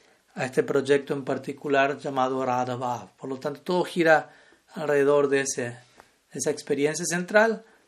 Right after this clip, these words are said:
y continuamente Mahaprabhu se encuentra viajando, si se quiere, ¿m? eh, a esa, a, en esa dirección. Y obviamente en ese sentido podemos decir la adoración está proyectada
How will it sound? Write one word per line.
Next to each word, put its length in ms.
y 80
continuamente 880
Mahaprabhu 640
se 120
encuentra 380
viajando, 640
si 160
se 140
quiere, 340
¿m? 140
eh, 360
a 140
esa, 380
a, 140
en 80
esa 200
dirección. 640
Y 120
obviamente 360
en 60
ese 140
sentido 220
podemos 200
decir 140
la 80
adoración 400
está 240
proyectada 720